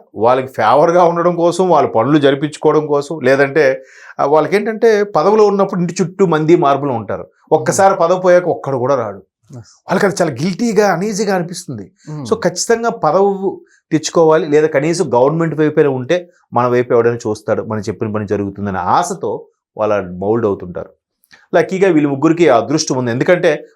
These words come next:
Speaker 1: వీళ్ళు ఎక్కడ నోటుకొచ్చినట్టు మాట్లాడలేదు కాబట్టి.
Speaker 2: మ్మ్.
Speaker 1: పైగా లోకేష్ గారి టీంకి బాగా దగ్గరగా మూవ్ అయ్యి, ఏది యువగలం పాదయాత్ర నుంచి కూడా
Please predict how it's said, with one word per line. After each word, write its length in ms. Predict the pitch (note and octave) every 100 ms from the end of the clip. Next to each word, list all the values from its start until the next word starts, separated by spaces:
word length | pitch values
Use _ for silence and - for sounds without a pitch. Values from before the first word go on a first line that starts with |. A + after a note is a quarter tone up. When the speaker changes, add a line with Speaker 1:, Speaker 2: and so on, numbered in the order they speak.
| -
Speaker 1:
వీళ్ళు 140 | A2+ A2+
ఎక్కడ 440 | - E3+ C#3 C#3
నోటుకొచ్చినట్టు 540 | A#2+ C3+ D3+ C#3 D3+ B2
మాట్లాడలేదు 560 | G#2 B2 C3+ A#2 G2+
కాబట్టి. 600 | F2+ F#2+ G2 A2+ - D3 _ C3+
Speaker 2:
మ్మ్. 520 | B2 G#2 G#2 F2+ E2+
Speaker 1:
పైగా 380 | F#2+ G2 E3+ F#3 -
లోకేష్ 460 | A2+ B2 D3+ D3 C3
గారి 260 | C#3+ C#3 -
టీంకి 640 | C#3+ D3 C#3+ C#3 D#3 D3+ - _ _ _ _ G#2
బాగా 300 | A2+ B2+ C3+
దగ్గరగా 680 | - G#2 F#2+ D3 D3 C#3+
మూవ్ 220 | C3+ C3 C3+
అయ్యి, 360 | C3+ C3 - A#2
ఏది 200 | B2 A#2+
యువగలం 360 | A#2+ C#3 C3 C3
పాదయాత్ర 420 | B2+ C3 B2+ B2+
నుంచి 240 | B2+ B2
కూడా 280 | A#2+ B2 -